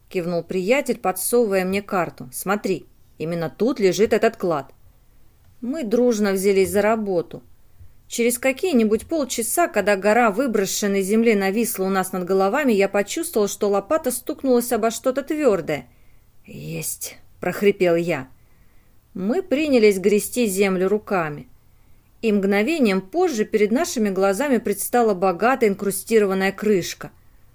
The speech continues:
«Ну вот», сказал приятель, — «клад наш». Ящик оказался длинным и жутко тяжёлым. «Ничего удивительного», пояснил я. «Золото и драгоценные камни».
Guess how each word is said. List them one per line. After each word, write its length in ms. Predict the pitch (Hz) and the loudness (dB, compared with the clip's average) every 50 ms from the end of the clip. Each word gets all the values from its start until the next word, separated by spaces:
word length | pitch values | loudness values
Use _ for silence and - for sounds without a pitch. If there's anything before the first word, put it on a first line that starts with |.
| - - - | -20 -20 -18
«Ну 400 | - 143 151 151 156 175 220 247 | -14 -12 -10 -8 -4 -2 -2 0
вот», 360 | 240 202 190 214 269 - - - - - | 0 2 2 2 2 2 -2 -8 -16 -14
сказал 360 | - - - 190 190 185 180 185 | -8 -4 -2 0 2 2 2 4
приятель, — 520 | 202 208 202 190 180 160 156 - 156 - - | 4 4 4 4 4 2 2 -2 -10 -12 -8
«клад 320 | - 156 156 185 247 247 | -4 -2 0 0 0 0
наш». 460 | 226 190 180 170 165 - - - - - _ _ _ - - - - - - - - _ - - - - - _ - | 0 0 0 0 -2 -4 -8 -12 -14 -16 _ _ _ -20 -20 -20 -20 -20 -20 -20 -20 _ -20 -20 -20 -20 -20 _ -14
Ящик 580 | 175 170 175 214 285 311 330 - - - 226 - | -14 -6 0 2 4 4 4 2 0 -4 -2 -2
оказался 640 | 208 - 214 202 196 196 208 202 202 - - 254 | 0 2 2 2 4 4 4 2 2 2 0 0
длинным 540 | 233 247 254 254 254 214 190 180 175 170 - | 0 0 0 2 2 2 2 0 -2 -2 -2
и 160 | - 202 208 | 0 0 2
жутко 420 | 185 185 214 220 190 - - 175 | 2 2 2 0 0 0 -2 -2
тяжёлым. 640 | 170 - 190 175 156 180 180 165 151 147 147 - - - - - _ _ - - - - _ - - - | 0 0 0 0 0 0 0 2 0 0 -4 -6 -10 -16 -20 -20 _ _ -20 -20 -20 -20 _ -20 -14 -8
«Ничего 480 | - 202 220 214 - - 247 220 226 220 | -4 -2 -2 -2 -2 0 2 4 4 4
удивительного», 760 | 214 196 233 233 262 262 254 - 196 180 170 165 156 160 | 4 4 2 2 2 0 0 0 -2 -2 -2 -4 -6 -4
пояснил 480 | - - 202 202 196 - - 190 175 170 | 2 4 4 4 4 2 -2 -2 -2 -2
я. 300 | 170 160 170 147 135 - - - - - - - | 0 0 -2 -2 -4 -6 -16 -20 -20 -20 -16 -12
«Золото 720 | 151 151 147 160 190 208 233 269 294 294 294 330 330 339 - - | -10 -6 0 2 6 6 8 6 6 4 4 0 -2 -2 -2 -2
и 100 | 175 220 | 0 2
драгоценные 720 | - 294 277 208 196 190 - - 190 190 190 190 196 196 185 | 2 4 4 4 2 2 0 0 0 0 0 0 0 -2 -2
камни». 520 | 190 - 190 170 156 147 143 135 160 - | 0 0 0 0 0 -2 -8 -12 -14 -18